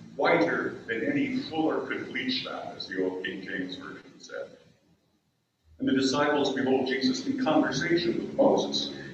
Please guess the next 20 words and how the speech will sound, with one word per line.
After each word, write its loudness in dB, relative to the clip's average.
and 2
Elijah. 4
But -4
Moses 0
and -8
Elijah -2
are -6
speaking -10
with, -18
with -12
Jesus -8
about 0
his -6
exodos, 0
which -2
literally 8
means 6
hodos 8
is -4
way, 4